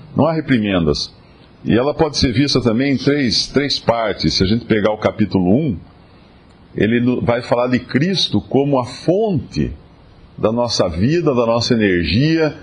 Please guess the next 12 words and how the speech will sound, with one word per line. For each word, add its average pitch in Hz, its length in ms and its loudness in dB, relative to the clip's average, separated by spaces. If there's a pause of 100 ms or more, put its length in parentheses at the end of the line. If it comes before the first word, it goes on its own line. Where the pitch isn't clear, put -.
(260)
de 110 140 0
tudo 160 240 0
que 139 60 -2
nós 127 140 2
fazemos. 95 520 0
O 98 80 2
versículo 101 880 2 (280)
chave 117 480 0
aqui 101 240 0
seria 110 300 0
o 104 100 0
onze. 101 560 2